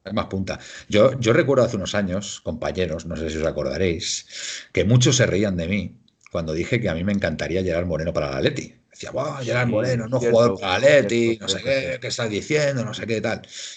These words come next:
Speaker 1: Y fíjate ahora, ahora mismo está en boca de todos el Gerard Moreno, ¿vale? Así que bueno, ahí, ahí lo dejo.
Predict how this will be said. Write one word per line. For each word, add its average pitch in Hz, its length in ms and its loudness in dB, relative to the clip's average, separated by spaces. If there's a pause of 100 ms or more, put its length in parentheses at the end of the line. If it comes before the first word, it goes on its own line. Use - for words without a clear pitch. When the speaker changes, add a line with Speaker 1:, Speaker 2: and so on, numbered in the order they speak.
Speaker 1:
Y 92 80 -4
fíjate 95 300 2
ahora, 131 180 4
ahora 92 240 -4
mismo 107 340 4
está 104 220 2
en 104 100 2
boca 92 180 2
de 80 80 0
todos 135 360 0
el 78 80 -8
Gerard 90 220 2
Moreno, 87 360 0 (140)
¿vale? 104 340 -6
Así 78 220 -10
que 76 120 -4
bueno, 90 220 -4 (400)
ahí, 90 380 0
ahí 95 100 0
lo 80 80 0
dejo. - 220 -6